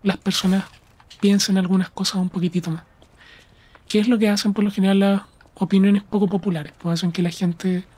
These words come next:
de repente repiense algunas cosas. Y eso nunca es malo. Así que bueno, gente, espero que estén todos muy bien.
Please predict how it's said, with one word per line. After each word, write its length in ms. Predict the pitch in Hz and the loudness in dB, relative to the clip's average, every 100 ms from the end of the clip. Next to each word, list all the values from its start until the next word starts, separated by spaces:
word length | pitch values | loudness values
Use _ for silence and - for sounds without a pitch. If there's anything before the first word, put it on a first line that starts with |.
| _ _ _ - | _ _ _ -4
de 60 | 170 | 0
repente 400 | 180 180 - 185 | 2 0 -2 -2
repiense 500 | 180 180 180 185 180 | -2 0 0 0 -2
algunas 280 | 175 170 | -2 -2
cosas. 320 | - 156 - - _ _ - | -6 -14 -14 -20 _ _ -2
Y 100 | 175 | 0
eso 240 | 165 - | 0 -2
nunca 320 | 175 175 170 180 | -4 -4 -4 -6
es 80 | |
malo. 260 | 165 139 - - _ _ _ _ _ - - - _ _ _ - - - - - | -6 -12 -14 -20 _ _ _ _ _ -20 -20 -20 _ _ _ -20 -20 -20 -20 -10
Así 160 | - 156 | -4 -2
que 100 | 175 | 2
bueno, 220 | 254 277 | 2 2
gente, 360 | - 208 - 170 - | 0 -2 -4 -12 -12
espero 380 | - - 185 185 | -18 -4 -2 2
que 240 | 180 180 - - - - _ | 0 0 -6 -20 -20 -20 _
estén 300 | - - 180 | -18 -4 -2
todos 320 | 170 175 165 185 | 0 0 -2 2
muy 240 | 185 208 | 2 4
bien. 240 | 202 208 | 2 0